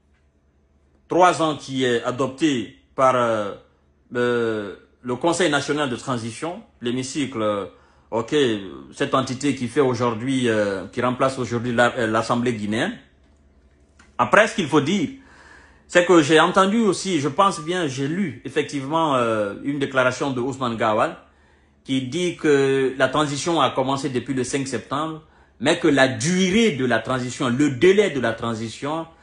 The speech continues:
ça sera après, euh, la promulgation effectivement, euh, euh, euh,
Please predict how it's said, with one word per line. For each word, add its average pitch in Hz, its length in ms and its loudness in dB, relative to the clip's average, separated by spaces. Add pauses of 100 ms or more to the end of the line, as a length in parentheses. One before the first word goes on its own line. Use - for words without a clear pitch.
(160)
ça 131 180 0
sera 151 240 4
après, 139 800 2
euh, 107 840 0
la 120 160 2
promulgation 147 800 0
effectivement, 120 760 -4 (360)
euh, 117 40 -2
euh, 104 600 2
euh, 101 640 -6